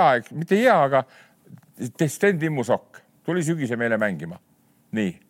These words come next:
Aga tead, ikka, noh, ta tuleb Rakveresse, kuradi maakolkasse, tead, enne seda oli olnud Kreekas või kus ta oli, esiliigad Gruusias või nii. Ja, ja, ja mängis ühe mängu Pärnus kehvasti, tead.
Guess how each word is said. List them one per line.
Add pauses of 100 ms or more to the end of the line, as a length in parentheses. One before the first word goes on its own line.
(320)
Aga
tead,
ikka,
noh,
ta (360)
tuleb
Rakveresse,
kuradi
maakolkasse,
tead, (500)
enne
seda
oli
olnud
Kreekas
või
kus
ta
oli,
esiliigad
Gruusias
või
nii. (560)
Ja,
ja, (100)
ja
mängis
ühe
mängu
Pärnus
kehvasti,
tead.